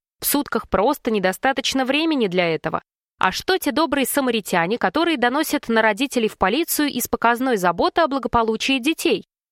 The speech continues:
Исследование две тысячи шестнадцатого года, опубликованное на платформе Коллабра, ни один ребёнок не остался в одиночестве. Моральные суждения о родителях влияют на оценку рисков для детей,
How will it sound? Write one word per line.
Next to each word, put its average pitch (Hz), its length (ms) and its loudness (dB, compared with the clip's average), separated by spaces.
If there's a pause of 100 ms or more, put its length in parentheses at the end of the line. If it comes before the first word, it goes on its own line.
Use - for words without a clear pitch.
(100)
Исследование 202 640 0
две 214 140 0
тысячи 220 320 -2
шестнадцатого 202 640 0
года, 220 320 0 (200)
опубликованное 254 760 0
на 196 100 0
платформе 214 640 0
Коллабра, 202 640 2 (300)
ни 247 120 2
один 254 420 0
ребёнок 240 520 -2
не 196 100 2
остался 294 500 0
в 254 40 0
одиночестве. 190 720 -2 (120)
Моральные 196 480 2
суждения 202 600 0
о - 20 2
родителях 202 600 0
влияют 240 600 0
на 208 120 2
оценку 277 440 -2
рисков 208 400 -2
для 185 180 0
детей, 175 540 -4